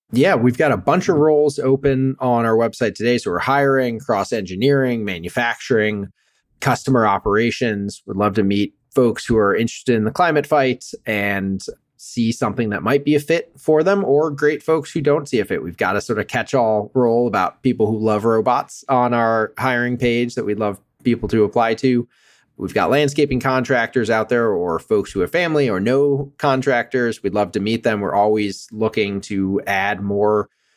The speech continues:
great folks who are interested in transitioning their businesses to the next generation of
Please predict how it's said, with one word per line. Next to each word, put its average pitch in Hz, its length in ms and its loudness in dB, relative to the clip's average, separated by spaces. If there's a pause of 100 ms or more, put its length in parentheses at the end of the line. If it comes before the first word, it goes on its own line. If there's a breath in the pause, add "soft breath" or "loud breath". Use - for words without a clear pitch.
(140)
great 107 280 2
folks 131 280 2
who 113 100 2
are 90 120 2
interested 104 420 -4
in 98 100 0
transitioning 95 640 -2
their 92 140 -2
businesses 98 800 -4
to 98 260 -4
the 92 100 -2
next - 460 -6
generation 95 840 -2 (120)
of 92 480 -2